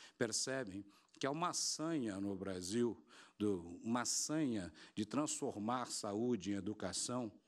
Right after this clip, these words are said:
em, em, levando-se isso à iniciativa privada, né, e esquecendo que saúde e educação é um valor que o Estado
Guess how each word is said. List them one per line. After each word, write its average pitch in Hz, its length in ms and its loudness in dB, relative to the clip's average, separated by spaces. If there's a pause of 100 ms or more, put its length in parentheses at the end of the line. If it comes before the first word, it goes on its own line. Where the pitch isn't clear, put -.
(320)
em, 110 920 4
em, 98 1000 2 (640)
levando-se 123 960 2
isso 139 160 0
à - 20 0
iniciativa 110 340 -2
privada, 101 560 -2 (400)
né, 123 200 0 (120)
e 131 80 2
esquecendo 147 640 2
que 104 120 -6
saúde 117 580 2
e 110 80 4
educação 110 640 -2
é 123 40 -2
um 127 120 -2
valor 120 440 2
que 139 120 -8
o - 20 0
Estado - 320 -2